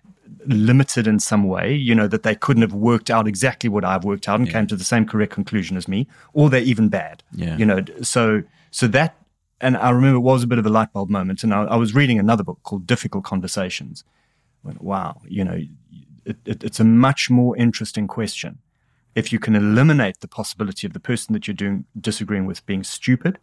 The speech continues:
Speaker 2: Yeah.
Speaker 1: or bad or misinformed even. H-,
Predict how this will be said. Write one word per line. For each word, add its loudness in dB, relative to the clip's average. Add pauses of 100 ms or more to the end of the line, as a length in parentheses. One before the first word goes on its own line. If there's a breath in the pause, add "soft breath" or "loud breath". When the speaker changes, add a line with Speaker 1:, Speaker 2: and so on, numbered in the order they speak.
Speaker 2:
Yeah. -4 (500)
Speaker 1:
or 2
bad -4 (560)
or 6
misinformed 0
even. -20 (760)
H-, -18